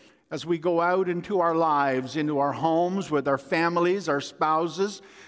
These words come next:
uh, where it applies, and with our children, and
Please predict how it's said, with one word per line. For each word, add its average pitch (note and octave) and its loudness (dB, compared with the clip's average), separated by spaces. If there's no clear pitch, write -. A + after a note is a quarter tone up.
uh, D3 -2
where D3+ 2
it D#3 2
applies, E3+ 0
and D#3+ -2
with D#3+ 0
our D3+ 2
children, G#3 0
and D3+ 2